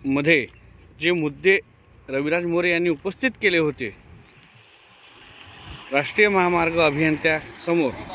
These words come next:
त्यानुसार राष्ट्रीय महामार्ग अभियंत्याने ॲग्रीनमध्ये लिहून दिल्याप्रमाणे निकृष्ट दर्जाचे ज्या ज्या ठिकाणी काम झालेले आहे रस्त्याचे,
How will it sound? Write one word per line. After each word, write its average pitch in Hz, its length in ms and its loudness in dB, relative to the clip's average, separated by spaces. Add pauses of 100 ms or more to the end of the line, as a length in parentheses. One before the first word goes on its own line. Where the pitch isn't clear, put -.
(2250)
त्यानुसार 175 520 2 (1600)
राष्ट्रीय 139 360 2
महामार्ग 180 480 2
अभियंत्याने 160 640 0 (1080)
ॲग्रीनमध्ये 175 720 2 (200)
लिहून 185 340 0
दिल्याप्रमाणे 160 640 0 (1040)
निकृष्ट 185 460 -2
दर्जाचे 196 520 0
ज्या 170 260 -2
ज्या 185 160 -2
ठिकाणी 180 420 -2
काम 165 240 -2
झालेले 147 280 -2
आहे 139 160 -2
रस्त्याचे, 127 460 -8